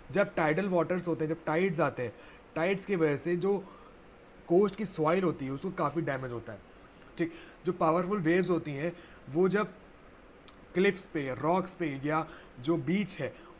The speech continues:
उस पे strike करती हैं, तो वहाँ पर इतनी powerful होती हैं कि वो सारा erosion करती हैं, ठीक है। और पहले तो जब वो strike की, ठीक है, waves का क्या process होता है? पहले wave आती है, पहले strike करती है, उसके बाद उसका back,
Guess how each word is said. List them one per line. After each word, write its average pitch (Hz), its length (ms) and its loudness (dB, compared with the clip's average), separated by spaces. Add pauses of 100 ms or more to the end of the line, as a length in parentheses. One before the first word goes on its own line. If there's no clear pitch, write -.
(100)
उस 156 120 -4
पे 214 160 0
strike 185 340 -2
करती 170 300 -2
हैं, 185 100 -2
तो 190 100 -2
वहाँ 156 220 -2
पर 180 180 -4 (300)
इतनी 190 200 -4
powerful 170 420 0
होती 156 200 -2
हैं 185 320 -4 (300)
कि 151 60 -4
वो 180 100 2
सारा 180 440 0 (340)
erosion 156 360 2
करती 135 300 -4
हैं, 113 140 -10 (720)
ठीक 165 120 -4
है। 165 140 0 (340)
और 190 180 2 (960)
पहले 151 200 2
तो 180 120 2
जब 180 140 2
वो 185 80 2
strike 185 380 0
की, 196 160 -8 (480)
ठीक 160 100 -4
है, 151 180 -2 (240)
waves 175 320 2
का 190 80 -4
क्या 190 160 -2
process 143 240 -6
होता 127 160 -6
है? 120 60 -10
पहले 143 240 -4
wave 151 260 -2
आती 139 240 -2
है, 170 60 0
पहले 160 200 -2
strike 156 300 -4
करती 156 260 -4
है, 170 40 2
उसके 156 140 -6
बाद 135 140 -6
उसका 139 200 -8
back, 131 240 -4